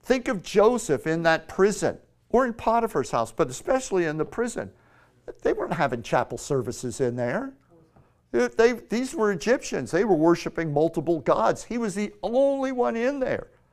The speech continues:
that knew the true living God. Yet he was upright and faithful unto the Lord, even in that prison. Both these men were promoted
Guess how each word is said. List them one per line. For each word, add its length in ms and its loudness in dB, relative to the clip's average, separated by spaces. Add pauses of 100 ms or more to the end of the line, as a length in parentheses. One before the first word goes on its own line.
(200)
that 220 4
knew 180 2
the 100 -4
true 260 -4
living 360 0
God. 300 0 (540)
Yet 480 4
he 200 -4
was 480 6 (180)
upright 640 2
and 180 -2
faithful 880 -2 (460)
unto 480 6
the 100 6
Lord, 600 4 (640)
even 340 2
in 140 -2
that 200 0
prison. 480 -4
Both 260 6
these 300 -4
men 420 4 (180)
were 180 4
promoted 840 2